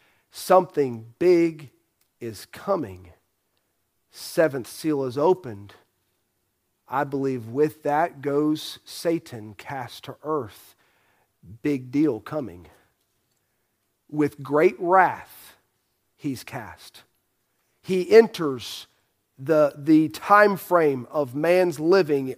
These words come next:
in the tribulation. He enters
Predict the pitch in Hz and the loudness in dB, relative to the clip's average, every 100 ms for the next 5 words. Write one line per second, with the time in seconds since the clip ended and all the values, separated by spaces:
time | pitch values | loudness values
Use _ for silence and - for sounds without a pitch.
0 | _ 160 160 143 135 123 196 185 190 185 | _ -4 -2 -2 -4 0 0 4 6 6
1 | 165 151 127 113 - - - 190 180 190 | 4 -2 -6 -8 -20 -20 -8 -6 -2 8
2 | 220 214 - 165 135 123 | 8 8 -4 -4 -4 -8